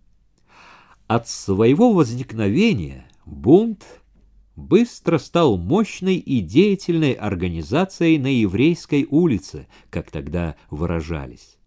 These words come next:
До кануна событий тысяча девятьсот пятого года бунт был самой сильной социал-демократической организацией в России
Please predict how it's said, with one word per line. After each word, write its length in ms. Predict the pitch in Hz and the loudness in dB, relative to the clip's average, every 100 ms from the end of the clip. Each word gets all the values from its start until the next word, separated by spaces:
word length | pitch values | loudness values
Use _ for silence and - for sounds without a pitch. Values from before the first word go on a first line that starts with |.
| _ - - - | _ -20 -20 -8
До 260 | 85 82 110 | -2 2 2
кануна 500 | 117 143 156 143 120 | 4 4 4 4 2
событий 640 | - 104 139 151 127 110 | 0 2 2 2 0 0
тысяча 520 | - 147 151 120 - | 0 0 0 -2 -4
девятьсот 520 | 98 98 95 127 113 | -2 -2 0 -2 -2
пятого 440 | - 123 120 92 82 | 0 -2 0 -2 -2
года 460 | 80 78 80 123 - _ _ | -4 -6 -4 -6 -8 _ _
бунт 600 | 69 71 80 208 226 - - _ | -18 -2 4 4 4 -6 -20 _
был 540 | 76 71 107 101 87 - | -10 0 4 4 2 -2
самой 400 | - 117 113 95 | -4 -2 0 -2
сильной 680 | - 127 175 185 160 107 | -4 0 2 2 2 0
социал-демократической 1600 | - 92 - 113 147 120 90 110 117 95 92 165 170 - - 156 | -2 -6 -2 0 0 0 -2 -2 -2 -4 -2 -2 -4 -8 0 0
организацией 1040 | - 113 95 101 90 78 110 147 - 135 123 | 2 -2 -2 -2 -4 -4 -4 -4 -4 -2 0
в 140 | 92 | 0
России 720 | 92 - - 131 185 117 71 | -4 -6 -6 0 0 0 -4